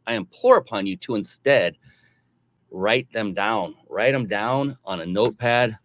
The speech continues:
anywhere, uh, you can. And then after the show is over, then go visit these resources. The reason why is because of this. In my years of speaking from stage,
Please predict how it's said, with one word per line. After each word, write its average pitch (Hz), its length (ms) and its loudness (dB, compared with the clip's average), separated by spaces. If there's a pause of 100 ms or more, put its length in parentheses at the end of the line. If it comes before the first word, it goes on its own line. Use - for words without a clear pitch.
(140)
anywhere, 113 680 0
uh, 92 60 -2
you 95 240 -2
can. 104 400 -6 (240)
And 104 160 0
then 104 160 -2 (160)
after 113 600 -2
the 95 120 -4
show 95 240 -2
is 92 100 -2
over, 85 340 -4 (140)
then 127 500 2 (120)
go 104 180 2
visit 98 300 -4
these 90 180 -8
resources. 85 580 -6 (260)
The 101 120 2
reason 143 580 4
why 131 300 4
is 104 240 2
because 123 320 -2
of 107 160 -2
this. - 360 -2 (420)
In 113 180 -2
my 110 420 0 (380)
years 147 420 4
of 110 120 -2
speaking 131 320 -2
from 98 180 -4
stage, 98 600 0